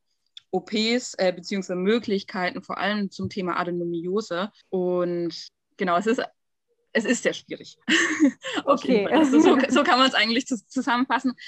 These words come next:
Speaker 1: Ich find's dennoch wichtig zu wissen, dass es eben diese verschiedenen Behandlungsmöglichkeiten gibt, dass man die einfach so, ähm, beobachtet, vor allem was sich jetzt in den nächsten Jahren an,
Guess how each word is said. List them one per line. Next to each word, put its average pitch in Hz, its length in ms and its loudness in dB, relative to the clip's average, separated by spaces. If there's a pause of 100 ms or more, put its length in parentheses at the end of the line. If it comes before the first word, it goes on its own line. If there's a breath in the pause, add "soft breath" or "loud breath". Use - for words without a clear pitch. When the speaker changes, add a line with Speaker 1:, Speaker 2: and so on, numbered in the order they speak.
Speaker 1:
Ich 214 100 -12
find's - 320 -2 (240)
dennoch 262 340 2
wichtig 254 480 -8
zu 196 180 -14
wissen, 226 320 -4
dass 202 180 -6
es 202 120 -14
eben 196 200 -4
diese 196 200 -10
verschiedenen 202 440 -4
Behandlungsmöglichkeiten 196 1040 -6
gibt, 226 180 -12
dass 202 160 -4
man 185 120 -6
die 175 100 -10
einfach 190 260 -6
so, 190 260 -8 (460 loud breath)
ähm, 202 220 0
beobachtet, 226 600 -2
vor - 180 -10
allem 196 160 -4
was 196 140 -8
sich 196 120 -12
jetzt 196 160 -8
in 190 60 -8
den 185 100 -4
nächsten 190 300 -8
Jahren 185 180 -2
an, 175 160 -4